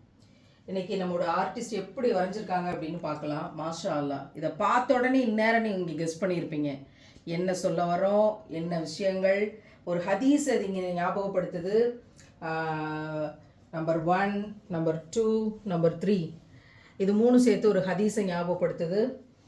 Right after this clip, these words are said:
குர்ஆன்ல மிக முக்கியமான, ஆ, ஒரு விஷயமாக இந்த உயிரினத்தை பற்றி பதிவு இருக்குது. அப்ப இது என்ன அப்படிங்கிறத ஏற்கனவே ரமலான்ல நம்ம குர்ஆனில் இருக்கக்கூடிய உயிரினங்கள் அப்படின்னு பதிவு பண்ணும்போது இவற்றை பற்றியெல்லாம் பதிவு பண்ணி போட்டிருக்கோம்.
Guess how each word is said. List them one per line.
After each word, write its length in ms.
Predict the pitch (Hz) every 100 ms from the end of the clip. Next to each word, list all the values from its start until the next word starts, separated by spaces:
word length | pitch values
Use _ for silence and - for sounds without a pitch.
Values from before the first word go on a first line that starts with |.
| - _ -
குர்ஆன்ல 420 | 208 233 247 208
மிக 200 | 202 233
முக்கியமான, 1040 | 240 240 - 262 254 262 262 277 285 294 285 262 226 - - - - - - -
ஆ, 380 | 165 165 160 156 156 160 -
ஒரு 180 | 185 180
விஷயமாக 840 | 180 247 226 208 190 180 233 330 - -
இந்த 180 | 208 190
உயிரினத்தை 540 | 180 220 214 202 185
பற்றி 200 | 170 208
பதிவு 320 | - 180 190
இருக்குது. 400 | 185 156 160 208 - - - -
அப்ப 200 | 190 262
இது 180 | 262 185
என்ன 340 | 175 185 165 - - - -
அப்படிங்கிறத 720 | 180 160 196 196 185 226 247 180
ஏற்கனவே 400 | 196 - 220 233
ரமலான்ல 800 | 226 185 233 262 254 220 196 262 - - -
நம்ம 180 | 202 196
குர்ஆனில் 440 | 190 233 226 233 226
இருக்கக்கூடிய 480 | 202 220 202 180
உயிரினங்கள் 600 | 180 180 220 214 196 185 170
அப்படின்னு 360 | 147 170 202
பதிவு 400 | 202 170 202 202
பண்ணும்போது 420 | 180 160 165 226
இவற்றை 300 | 220 180 185
பற்றியெல்லாம் 440 | 180 170 185 202 208
பதிவு 240 | 165 196
பண்ணி 160 | 180 180
போட்டிருக்கோம். 480 | 180 175 175 -